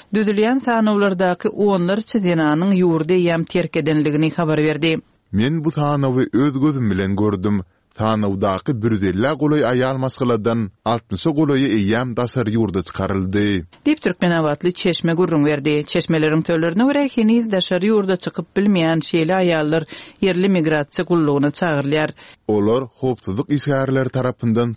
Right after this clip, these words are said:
Speaker 2: soragy çekilenden soň uly gowrumly resmi namalar toplamak bilen sanawa adyny ýazdyrýarlar. Käbir M H M işgärleri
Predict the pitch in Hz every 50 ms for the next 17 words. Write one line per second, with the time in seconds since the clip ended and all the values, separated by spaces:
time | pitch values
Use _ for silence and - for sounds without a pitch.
0 | - - 131 113 98 92 90 107 - - 156 135 - 131 131 131 127 123 117 120
1 | 120 120 110 - 123 120 117 117 110 _ _ _ - - 151 160 170 147 143 147
2 | 139 127 123 117 120 120 117 120 120 - - 131 123 123 123 120 113 98 92 87
3 | 90 92 113 - - 156 - - 120 113 123 127 - - 120 117 120 117 117 110
4 | _ _ _ _ - 135 131 120 104 95 90 90 104 113 - - 127 135 135 113
5 | 123 113 107 98 95 95 95 85 95 101 104 101 101 104 101 98 95 98 98 101
6 | 92 90 - _ _ _ - 104 104 113 127 135 151 - - 120 131 120 92 104
7 | 107 110 127 143 143 147 131 - 143 139 135 131 123 120 120 117 113 123 123 117